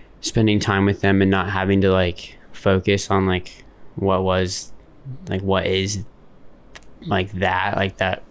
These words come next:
like, kinda, like, pressure in my life. And it was, like, that helped a lot. Like, just, like, still, like, continuing to live life because, like, you, like, that happened. And I'm like, "Okay, like, what do I do with my life?" And, like, what is, like,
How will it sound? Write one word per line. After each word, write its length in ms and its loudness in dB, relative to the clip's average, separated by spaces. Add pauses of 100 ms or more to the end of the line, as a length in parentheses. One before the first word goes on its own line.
(220)
like, 160 -4
kinda, 240 0
like, 240 -4
pressure 360 0
in 60 4
my 160 4
life. 360 2
And 120 -2
it 80 4
was, 240 -2 (680)
like, 100 2
that 140 2
helped 220 0
a 60 2
lot. 320 2
Like, 120 2
just, 240 0
like, 220 0 (120)
still, 320 2
like, 120 2
continuing 400 4
to 60 4
live 200 2
life 260 0
because, 340 2
like, 240 0
you, 420 4
like, 280 0
that 220 0
happened. 360 0
And 80 4
I'm 60 2
like, 140 0
"Okay, 180 -2
like, 180 -2
what 80 2
do 100 4
I 280 0 (140)
do 120 2
with 160 0
my 100 0
life?" 340 -2
And, 60 0
like, 140 0 (1000)
what 160 4
is, 120 2
like, 160 0